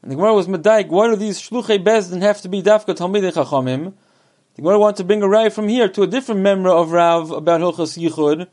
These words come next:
That which Rav said, "Lo yishanu elol ksherim, aval prutzim afilu asara nami loy."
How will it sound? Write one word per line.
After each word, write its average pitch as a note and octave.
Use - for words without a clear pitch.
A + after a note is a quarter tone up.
That D#3+
which G3+
Rav F#3+
said, G3+
"Lo A3
yishanu A3
elol G3+
ksherim, F#3+
aval E3
prutzim G3
afilu G#3+
asara G#3
nami F3+
loy." C#3